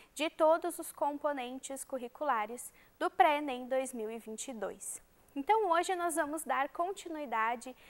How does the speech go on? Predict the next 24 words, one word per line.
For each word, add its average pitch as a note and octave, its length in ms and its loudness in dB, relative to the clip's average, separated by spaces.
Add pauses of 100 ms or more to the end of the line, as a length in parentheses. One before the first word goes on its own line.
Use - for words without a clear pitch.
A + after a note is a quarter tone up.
(240)
aí C#4+ 240 -4
nas C4+ 220 -2
nossas B3 480 -4
aulas A#3 400 2
de A3 80 -8
matemática G3+ 880 0 (260)
e D4 80 -6
nós C#4 220 2
vamos C4 360 0
para C4 200 4
a B3+ 40 0
nossa B3+ 340 0
aula A#3+ 240 2
de A#3+ 120 -6
número B3 380 -4
sessenta C#4 800 -2
e E4 160 -2
oito. B3 440 -2 (600)
Como G#4+ 340 12
resolver E4 880 6
um D#4 140 -2
sistema F#4 800 0
de D#4 120 -6
equações? D#4 840 -6